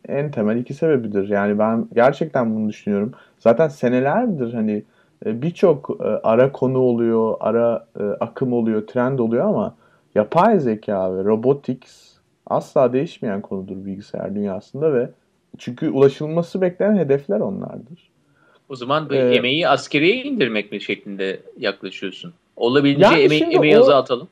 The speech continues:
Speaker 1: or-, orası biraz bayağı felsefik bir tartışma bence. Hani iktisatçılar nasıl görür, bir insan nasıl görür, hani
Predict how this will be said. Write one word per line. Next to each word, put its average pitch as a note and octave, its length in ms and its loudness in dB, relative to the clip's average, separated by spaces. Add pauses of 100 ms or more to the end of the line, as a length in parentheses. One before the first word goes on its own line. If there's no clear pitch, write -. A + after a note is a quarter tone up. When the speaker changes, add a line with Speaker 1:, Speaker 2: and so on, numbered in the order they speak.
Speaker 1:
or-, A3+ 400 6
orası G#3+ 520 -2
biraz G#3 400 0
bayağı F3 320 0
felsefik D#3+ 600 -6
bir D#3 60 -12
tartışma C#3+ 600 -6
bence. G2+ 360 -6
Hani B2 320 -4 (360)
iktisatçılar D#3+ 840 -2
nasıl D#3 220 -8
görür, C#3+ 500 -4
bir B2+ 120 -6
insan C#3 460 -4
nasıl C3+ 220 -6
görür, B2 420 -2
hani A#2 480 -4